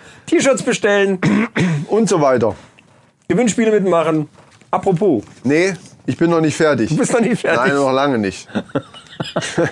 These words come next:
Speaker 1: Dann schieß mal los.
Speaker 2: Ja, unsere weiblichen Fans wollte ich noch
Speaker 1: Ach,
Speaker 2: mal
Speaker 1: genau.
Speaker 2: grüßen, nämlich, weil, ich meine, das ist ja jetzt nicht ganz so
Speaker 1: Wobei, wobei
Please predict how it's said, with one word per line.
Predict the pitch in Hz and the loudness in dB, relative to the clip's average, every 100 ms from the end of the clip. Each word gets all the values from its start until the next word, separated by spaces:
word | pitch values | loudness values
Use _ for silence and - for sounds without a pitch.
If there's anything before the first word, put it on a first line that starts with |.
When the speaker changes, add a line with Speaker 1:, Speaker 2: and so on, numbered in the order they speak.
| - - - - - - - - - | -6 -8 -8 -10 -20 -20 -20 -18 -4
Speaker 1:
Dann | 160 | -2
schieß | 151 160 | 0 2
mal | 185 | 2
los. | 190 147 117 - | 2 0 -2 0
Speaker 2:
Ja, | 214 175 - - - | 2 2 0 -8 -4
unsere | 185 196 175 | 0 2 2
weiblichen | 175 202 202 175 180 | 2 0 -2 -2 0
Fans | 233 208 - | 0 0 0
wollte | 123 117 | 0 0
ich | |
noch | 123 | 0
Speaker 1:
Ach, | 120 | 0
Speaker 2:
mal | - | 2
Speaker 1:
genau. | 233 143 | 2 0
Speaker 2:
grüßen, | 107 147 254 - 135 | 0 2 2 2 0
nämlich, | 110 107 107 98 | 0 0 -2 0
weil, | 127 127 | 0 0
ich | 113 | 0
meine, | 143 147 | 0 0
das | 135 | 0
ist | 151 170 | -2 0
ja | |
jetzt | 165 160 | -2 0
nicht | 170 - | -2 -2
ganz | 160 226 - - | -2 0 -2 0
so | 170 170 156 - - _ _ _ _ _ - - - - | 2 2 0 -2 -10 _ _ _ _ _ -18 -18 -14 -2
Speaker 1:
Wobei, | 196 147 208 160 175 113 _ _ _ _ _ - | -2 0 0 2 0 -2 _ _ _ _ _ -10
wobei | 165 170 - 165 202 302 | -4 -4 0 0 2 0